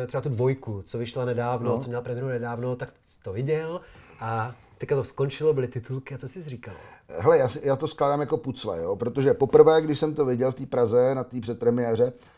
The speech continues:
Speaker 2: tak tam za mnou chodili různě ty mladí lidi a dávali mi frťány za to, že se se mnou vyfotí, abych to ani nechtěl jako ty frťány. Já jsem to ze zdvořilosti vypil všechno a pamatuju si ten film velmi mlhavě. Pak jsme byli v tom Rumburku, tam si to pamatuju celkem dobře, ale mám tam taky nějaký hluchý místa.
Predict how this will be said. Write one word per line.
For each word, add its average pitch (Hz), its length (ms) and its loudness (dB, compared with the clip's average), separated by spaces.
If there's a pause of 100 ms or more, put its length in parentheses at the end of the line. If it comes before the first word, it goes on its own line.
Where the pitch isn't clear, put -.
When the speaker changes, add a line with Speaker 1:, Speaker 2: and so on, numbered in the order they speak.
(260)
Speaker 2:
tak 101 120 -8
tam 139 180 -2
za 143 60 8
mnou 147 180 2
chodili 151 300 0
různě 147 320 0
ty 151 140 -6
mladí 143 320 -2
lidi 139 300 4
a 151 80 2
dávali 135 300 4
mi 151 120 0
frťány 135 420 0
za 131 100 2
to, 143 140 -2
že 139 60 0
se 143 140 0
se 143 100 0
mnou 147 140 0
vyfotí, 135 360 0
abych 131 200 0
to 143 120 2
ani 139 180 0
nechtěl 160 320 4
jako 147 180 0
ty 135 100 -8
frťány. 117 280 -2
Já 127 60 2
jsem 147 140 -4
to 147 120 0
ze 135 100 0
zdvořilosti 139 540 0
vypil 139 300 -2
všechno 127 440 -4 (440)
a - 60 -10
pamatuju 147 360 0
si 131 80 -8
ten 151 140 0
film 139 200 2
velmi 131 300 4
mlhavě. 101 480 0 (460)
Pak 110 180 -6
jsme 180 200 -6
byli 220 180 2
v - 60 -4
tom 208 120 -6
Rumburku, 127 500 0
tam 151 180 -6
si 156 120 -2
to 160 100 -6
pamatuju 156 400 -2
celkem 151 380 2
dobře, 113 500 2
ale 127 140 2
mám 135 160 0
tam 151 180 -2
taky 139 220 -4
nějaký 131 320 -4
hluchý 120 320 -2
místa. 107 460 -4